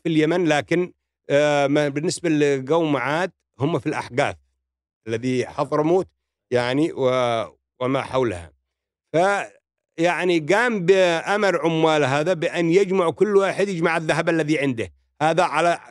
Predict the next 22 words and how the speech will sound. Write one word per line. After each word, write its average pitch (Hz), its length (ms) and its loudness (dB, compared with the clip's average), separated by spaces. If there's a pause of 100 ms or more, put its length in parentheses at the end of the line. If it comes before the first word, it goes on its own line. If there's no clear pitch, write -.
(100)
كذا 160 240 0
كذا 156 480 0
يعني 156 400 0
عمود 151 360 -2
من 151 120 0
الذهب، 139 440 0
وهذا 143 520 0
يعني 147 360 -2
يأتي 139 360 -2
ما 151 140 0
عنده 143 340 -4
من 151 200 0
ال-، 139 360 -2 (460)
الحقيق، 139 500 -4
وهذا 139 460 -4 (360)
ي-، 143 240 -2
يعني 151 420 -2 (560)
يجمع 143 400 2
ما 151 160 2
عنده 147 300 0
من 156 180 4
الجواهر. 143 640 2